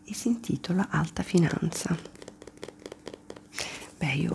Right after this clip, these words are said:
amo Ken Follett comunque come scrittore, però non voglio essere di parte. Ti dico un po' di cosa tratta questo libro, mm? Quindi Alta Finanza già ti fa capire che è abbastanza,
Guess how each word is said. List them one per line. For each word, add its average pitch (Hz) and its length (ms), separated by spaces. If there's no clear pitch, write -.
amo 160 200
Ken 170 200
Follett - 500
comunque 165 400
come 180 220
scrittore, 175 800
però 147 300
non 165 180
voglio 151 260
essere 151 300
di 156 140
parte. 156 680
Ti - 140
dico 156 240
un 165 100
po' 160 140
di 156 140
cosa 165 260
tratta - 400
questo - 320
libro, 156 420
mm? 190 60
Quindi 160 360
Alta 165 320
Finanza 151 580
già 165 160
ti - 140
fa - 160
capire 165 520
che 165 120
è 180 40
abbastanza, 160 920